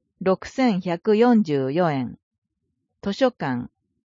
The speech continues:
三億三千三百三十三万二千円。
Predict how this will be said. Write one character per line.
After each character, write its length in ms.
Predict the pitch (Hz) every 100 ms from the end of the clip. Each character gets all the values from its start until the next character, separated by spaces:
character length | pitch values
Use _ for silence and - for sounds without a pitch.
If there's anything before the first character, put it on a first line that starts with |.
| _
三 360 | - 254 233 180
億 420 | 139 - 139 -
三 340 | - 226 240 240
千 280 | 247 190
三 280 | 165 220 220
百 300 | 175 147 135
三 320 | 143 208 196
十 220 | 160 143 135
三 360 | - 180 180
万 280 | 180 151 120
二 140 | 147 143
千 340 | - 175 160
円。 320 | 151 143 123